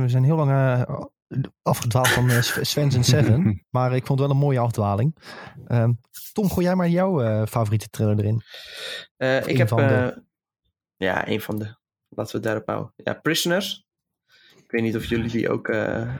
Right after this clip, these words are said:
Speaker 3: gezien hebben.
Speaker 1: Heb ik niet gezien, denk ik.
Speaker 2: Ik ook niet, denk ik.
Speaker 3: Zo. Dat is, eh, een film van, eh, Denis Villeneuve.
Speaker 2: Ah.
Speaker 3: Een, eh, van mijn favoriete, favoriete regisseurs.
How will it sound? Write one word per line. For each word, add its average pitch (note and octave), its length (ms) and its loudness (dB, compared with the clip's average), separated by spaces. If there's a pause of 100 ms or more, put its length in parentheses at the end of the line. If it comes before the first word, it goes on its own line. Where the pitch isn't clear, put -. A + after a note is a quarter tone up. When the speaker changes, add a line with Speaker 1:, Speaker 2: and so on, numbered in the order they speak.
(100)
Speaker 3:
gezien B2 340 -2
hebben. B2+ 380 -4 (1400)
Speaker 1:
Heb - 160 -2
ik D#3 80 4
niet F#3+ 140 4
gezien, E3 240 2
denk G#2 220 4
ik. G2+ 120 -2
Speaker 2:
Ik C3+ 100 -2
ook F3+ 100 4
niet, A#2+ 140 4
denk F#2 180 -2
ik. - 200 -14
Speaker 3:
Zo. D3+ 800 -2 (720)
Dat - 160 -6
is, B2+ 200 0
eh, B2 380 2
een A#2 100 0
film C#3 280 -2
van, B2 300 0
eh, A2 500 -4 (580)
Denis C3+ 640 -4
Villeneuve. B2+ 760 -2 (1120)
Speaker 2:
Ah. D#3 240 0
Speaker 3:
Een, A#2+ 280 0
eh, A2 680 0
van B2 160 -4
mijn A#2+ 140 0
favoriete, A#2 1120 -2 (300)
favoriete A#2+ 380 -4
regisseurs. - 680 -2